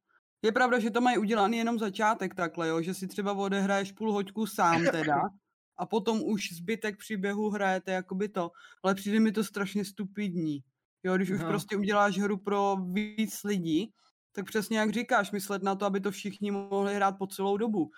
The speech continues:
Speaker 1: aby si právě mohli pomáhat a tohle, a ne prostě... No, hm, hm.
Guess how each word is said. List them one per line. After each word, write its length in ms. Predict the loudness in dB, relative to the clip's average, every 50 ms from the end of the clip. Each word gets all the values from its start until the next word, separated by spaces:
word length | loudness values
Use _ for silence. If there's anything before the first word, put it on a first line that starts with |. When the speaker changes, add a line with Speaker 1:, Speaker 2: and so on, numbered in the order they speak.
| -20 -12 _
Speaker 1:
aby 140 | -8 -8 -6
si 120 | -6 -6
právě 280 | -2 2 2 4 4 4
mohli 260 | 2 2 2 0 -2
pomáhat 440 | -2 0 2 2 4 4 2 0 -2
a 60 | -4
tohle, 300 | -6 -4 -4 -2 -2 -2
a 120 | 0 0 -2
ne 160 | -2 -4 -4
prostě... 520 | -4 -6 -8 -8 -6 -4 -4 -4 -4 -6 -8 _ _ _ _
No, 160 | -8 -6 -6 -6
hm, 100 | -8 -10 -8 -8
hm. 100 | -10